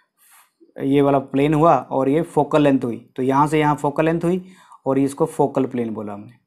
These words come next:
ठीक, a point on the principal axis, ठीक है, किसके, of a lens, the point, a point on the, a point on the principal axis of a lens where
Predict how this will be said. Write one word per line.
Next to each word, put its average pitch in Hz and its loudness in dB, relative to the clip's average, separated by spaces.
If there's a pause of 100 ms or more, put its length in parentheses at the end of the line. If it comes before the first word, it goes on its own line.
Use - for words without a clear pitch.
(140)
ठीक, 151 -8 (220)
a 120 -2 (100)
point 165 2
on 160 2
the 160 -4
principal 143 -2
axis, 165 -12 (300)
ठीक 147 -6
है, 185 -2 (1700)
किसके, 180 -4 (100)
of 143 0
a 143 0
lens, 120 -2 (400)
the 123 -6 (160)
point, 156 0
a 143 -2 (120)
point 175 2
on 151 2
the, 139 2 (220)
a 131 -8 (120)
point 165 -2 (200)
on 139 -2
the 143 -2 (100)
principal 139 -2
axis 147 -6
of 151 -6
a 135 -4
lens 139 -2 (440)
where 147 0